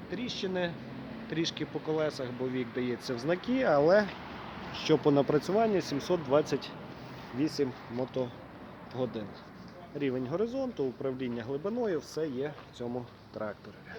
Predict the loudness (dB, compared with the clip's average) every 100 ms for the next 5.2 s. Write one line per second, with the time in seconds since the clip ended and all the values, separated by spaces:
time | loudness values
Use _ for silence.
0 | -14 -16 -16 -16 -16 -16 -16 -16 -16 -16
1 | -16 -16 -18 -18 -18 -16 -18 -18 -10 2
2 | 4 6 4 4 4 4 4 0 -6 -8
3 | -10 -12 -12 -14 -12 -14 -14 -14 -14 -14
4 | -12 -12 -12 -12 -12 -8 -2 2 6 6
5 | 6 0